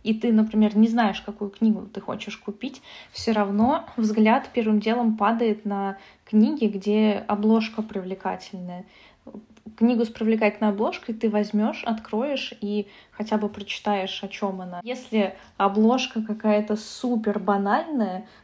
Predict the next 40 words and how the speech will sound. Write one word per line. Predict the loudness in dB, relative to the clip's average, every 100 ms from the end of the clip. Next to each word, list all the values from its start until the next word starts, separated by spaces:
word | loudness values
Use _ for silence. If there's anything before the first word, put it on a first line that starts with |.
| _
то | -4
ты | 0 0
можешь | 0 0 -2 -4
эту | -4 -4
книгу | -4 -4 -2 -2
даже | 0 0 4
не | 4
открыть, | 4 0 -4 -4 -6
несмотря | -10 -6 -6 -4
на | -4 -4
то, | -4
что | -6 -4 -4 -4 -8 -18 -14
история | -10 -2 0 2 2
в | 0
ней | -2 -4 -6 -12 _ _ -2
может | 0 0 2
на | 0
самом | 2 2
деле | 4 4 2
очень | 2 0 4 6
интересная, | 6 2 0 0 -6 -14 -12
и | -12 -10
тебе | -4 -4
бы | -4
понравилось, | -2 0 2 0 -2 -6
но | -4
ты | -4 -4
просто | -6 -8 -6 -6 -6 -10 _
к | -8
этой | -4 -4
книге | -2 2
не | 6 6
притронешься, | 4 -2 -2 -4 -4 -12 -14
потому | -14 -12 -10
что | -12 -10
её | -8 -8
обложка | -8 -6 -8 -10 -12
не | -12 -10
такая | -10 -10 -12
привлекательная. | -10 -10 -10 -10 -14 -14 -16 -16 -18